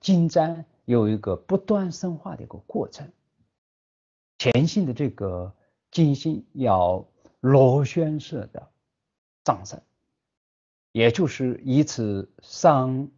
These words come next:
升一息，下一次再上升一息，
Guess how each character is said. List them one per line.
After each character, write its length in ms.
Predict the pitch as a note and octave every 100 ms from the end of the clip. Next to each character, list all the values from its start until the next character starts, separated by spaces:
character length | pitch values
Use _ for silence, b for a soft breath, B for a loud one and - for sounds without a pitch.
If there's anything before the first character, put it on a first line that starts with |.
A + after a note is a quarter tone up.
| _
升 480 | - C3 B2+ D3+ -
一 100 | G#2
息， 300 | - A2 - _ _ _ -
下 320 | - E3+ B2
一 40 |
次 260 | G#2 A2 -
再 460 | - A3+ G3 E3 G#2
上 280 | - A#2 G2
升 220 | A2 G#2+
一 100 | -
息， 260 | G2+ - G2+